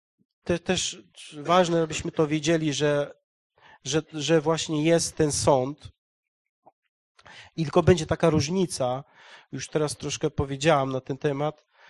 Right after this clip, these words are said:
że jest ta różnica pomiędzy sądem nad ludźmi wierzącymi, a sądem nad ludźmi niewierzącymi. Będzie różnica.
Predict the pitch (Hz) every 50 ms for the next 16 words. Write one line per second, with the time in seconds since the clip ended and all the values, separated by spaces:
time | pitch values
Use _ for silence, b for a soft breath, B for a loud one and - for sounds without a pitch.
0 | b b b b b - 139 127 123 123 131 127 131 135 135 135 131 131 131 131
1 | 135 - _ _ _ _ _ _ _ _ _ - 127 127 135 151 147 - - 143
2 | 143 147 135 151 175 170 - - 156 - - 160 165 165 170 165 160 135 143 147
3 | 156 156 147 147 143 - _ _ _ _ _ _ _ _ - - - - 180 175
4 | 170 160 165 165 156 151 156 165 160 156 151 - - 160 151 165 175 139 135 151
5 | 156 147 135 147 170 160 139 156 156 151 - - - 185 180 156 147 147 156 -
6 | 156 151 - - - - 165 160 151 156 160 156 160 156 147 139 143 156 139 151
7 | 156 156 165 170 165 147 143 139 123 123 123 120 - - 117 113 110 - _ _
8 | _ _ _ - - - - - 135 139 160 160 151 151 151 160 143 135 139 139
9 | 123 113 - - 123